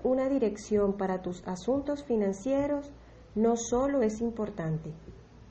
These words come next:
es vital. Claro, como hemos comentado en las últimas siete semanas, lo que pienses acerca de tus finanzas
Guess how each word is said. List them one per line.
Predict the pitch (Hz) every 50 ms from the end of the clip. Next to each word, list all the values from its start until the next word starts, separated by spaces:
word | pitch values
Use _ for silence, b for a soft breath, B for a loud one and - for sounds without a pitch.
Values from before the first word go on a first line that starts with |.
| - - - - -
es | - 190 208 247 254 -
vital. | - 214 185 160 - 165 160 160 160 160 - - - - - - - - - - - - - - - - - - - - - - -
Claro, | - 208 202 190 180 165 170 190 202 - - - - - - - - - - - - - - - - - - -
como | - 247 247 247 247 247
hemos | 247 240 262 302 - - - - - - - - -
comentado | - 302 285 254 226 208 214 214 202 208 220
en | 240 262
las | 254 240 -
últimas | 220 214 214 208 240 247 254 247 240 - - - -
siete | - - - 214 202 202 196 202 226
semanas, | 226 - 240 240 240 214 185 170 165 170 165 - - - - - - - - - - - -
lo | 208 226 226 220
que | - 220 214
pienses | 214 - 208 208 208 202 196 185 - 170 160 - -
acerca | - 185 180 - 196 185 180 - 214 226
de | 247 247
tus | 240 226 226 220 -
finanzas | - 196 185 190 202 233 262 277 269 - 277 277 285 -